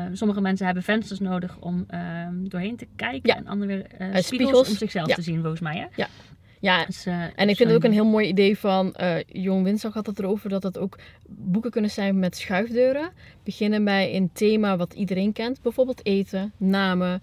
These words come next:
Speaker 2: feesten, dingen die iedereen kent. En dan die schuifdeur openzetten naar dingen die je nog net niet weet. Want dat
Speaker 1: Heel mooi,
Speaker 2: maakt
Speaker 1: ja,
Speaker 2: dat je,
Speaker 1: perspectief.
Speaker 2: ja, dat je net wat meer gaat leren en denkt van, "Hey, mijn leven is misschien zo, maar iemand anders staat er heel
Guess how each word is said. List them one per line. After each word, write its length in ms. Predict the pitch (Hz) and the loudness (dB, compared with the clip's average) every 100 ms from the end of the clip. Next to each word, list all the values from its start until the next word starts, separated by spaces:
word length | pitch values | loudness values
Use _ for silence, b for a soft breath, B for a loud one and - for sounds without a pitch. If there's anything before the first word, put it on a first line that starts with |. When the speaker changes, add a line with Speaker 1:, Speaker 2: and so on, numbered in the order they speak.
| - - | -10 -20
Speaker 2:
feesten, 720 | - 214 190 - - 196 196 - | 0 2 2 -2 -4 -4 -4 -10
dingen 300 | 202 226 226 | -4 -2 0
die 140 | 202 | -2
iedereen 340 | - 196 202 233 | -4 -2 -2 -2
kent. 260 | 262 269 - B B | -4 -6 -8 B B
En 160 | 214 | 0
dan 120 | 202 226 | 2 0
die 100 | 220 | -2
schuifdeur 440 | - 220 247 226 | -2 -4 -2 -2
openzetten 480 | 233 233 226 220 208 | -2 -4 -6 -4 0
naar 240 | 202 196 B B - | 0 0 B B -4
dingen 200 | 226 220 | 0 0
die 100 | 214 | 2
je 100 | 214 | 2
nog 200 | 214 240 | 2 2
net 200 | 233 254 | -2 0
niet 220 | 254 247 | -2 0
weet. 400 | 170 156 - - b b b | -2 -2 -6 -18 b b b
Want 260 | 196 190 180 | -2 0 0
dat 100 | 202 | -2
Speaker 1:
Heel 80 | 208 | 2
mooi, 100 | 208 | 4
Speaker 2:
maakt 380 | 202 214 185 175 | 6 4 2 -2
Speaker 1:
ja, 120 | 185 | 0
Speaker 2:
dat 220 | 202 196 | 0 2
je, 140 | 202 190 | 0 0
Speaker 1:
perspectief. 400 | 190 - 160 160 B B | -2 -10 -12 -12 B B
Speaker 2:
ja, 240 | - 247 - | 6 6 6
dat 140 | 196 | 2
je 100 | 208 | 2
net 300 | 190 208 233 | 4 6 6
wat 100 | 262 | 4
meer 160 | 226 220 | 2 2
gaat 140 | 208 | 0
leren 340 | 190 196 262 254 | 2 6 6 4
en 140 | 220 | 0
denkt 220 | 202 214 | 0 0
van, 140 | 214 220 | -2 -4
"Hey, 360 | 240 254 185 - | 0 0 0 -6
mijn 420 | 202 196 196 208 | -2 0 2 2
leven 260 | 208 220 - | 2 2 0
is 100 | 202 | -4
misschien 240 | 196 202 | -2 -2
zo, 160 | - 269 | -2 -2
maar 140 | 220 | -2
iemand 260 | 226 220 214 | -4 -4 -6
anders 220 | 220 226 | -8 -6
staat 180 | 214 208 | -6 -6
er 60 | |
heel 240 | 202 220 | -4 -4